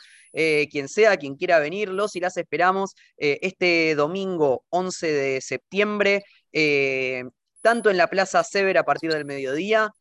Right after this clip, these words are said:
eh, que queda en la Avenida del Libertador y Sarmiento, eh, como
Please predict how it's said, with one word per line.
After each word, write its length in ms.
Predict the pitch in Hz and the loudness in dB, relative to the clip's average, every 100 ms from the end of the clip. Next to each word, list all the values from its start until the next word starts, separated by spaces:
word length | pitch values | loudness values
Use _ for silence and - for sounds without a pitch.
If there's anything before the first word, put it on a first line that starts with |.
| _ - | _ -2
eh, 200 | 151 147 | 0 0
que 120 | 143 | -2
queda 280 | 175 180 175 | 2 2 2
en 180 | 180 - _ | -2 -10 _
la 380 | 139 143 143 143 | -2 0 2 0
Avenida 380 | 139 156 180 170 | -2 -2 0 0
del 140 | 143 | 0
Libertador 600 | 139 135 139 151 180 180 - | -2 -4 -2 0 0 -2 -6
y 260 | 151 165 | -12 -14
Sarmiento, 720 | 160 123 135 208 233 208 233 226 _ _ _ | -8 -6 -2 -2 0 2 2 0 _ _ _
eh, 800 | 160 160 156 147 143 143 135 127 127 127 127 120 - _ _ _ | 0 2 2 2 2 0 -4 -8 -10 -12 -12 -14 -16 _ _ _
como 440 | - 214 214 214 | 0 2 4 2